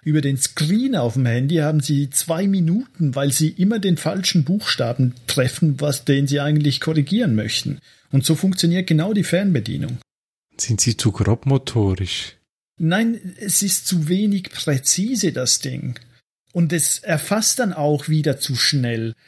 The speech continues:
Speaker 1: Also wenn ich nicht schön slide, sondern vielleicht zuerst drücke, dann schreibt er mir ein A oder irgendwas hin. Die ist einfach nicht bedienbar. Die Touchfläche oben, das war keine gute Idee.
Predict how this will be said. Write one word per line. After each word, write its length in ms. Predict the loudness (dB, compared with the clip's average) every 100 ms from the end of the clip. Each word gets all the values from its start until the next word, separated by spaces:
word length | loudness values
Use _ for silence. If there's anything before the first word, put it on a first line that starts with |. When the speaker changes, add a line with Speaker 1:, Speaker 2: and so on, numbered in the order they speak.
| _ _
Speaker 1:
Also 220 | -2 0 2
wenn 120 | 2
ich 120 | 2
nicht 340 | 2 0 -2 -2
schön 280 | 2 2
slide, 580 | 0 0 -2 -2 0 0 2
sondern 280 | 2 2
vielleicht 380 | 0 0 0 0
zuerst 540 | 2 0 2 -2 -4 -2
drücke, 260 | 0 0
dann 180 | 2 0
schreibt 380 | 0 -2 -2 0
er 60 |
mir 180 | 0 2
ein 180 | -2 -2
A 200 | -2 0
oder 280 | 0 0 2
irgendwas 540 | 0 0 0 2 0
hin. 320 | 0 -2 -4 -10 _ _ _ -2
Die 200 | -2 0
ist 320 | -2 -2 -4
einfach 400 | -2 0 0 0
nicht 240 | 0 0
bedienbar. 560 | -2 0 2 0 0 -2
Die 240 | 0 -4
Touchfläche 880 | 0 0 2 -2 -2 -4 -2 0 0
oben, 420 | 2 2 0 0
das 280 | 0 0 0
war 160 | -2 -4
keine 420 | -2 -2 0 0
gute 320 | 0 0 0
Idee. 420 | 2 2 -2 -4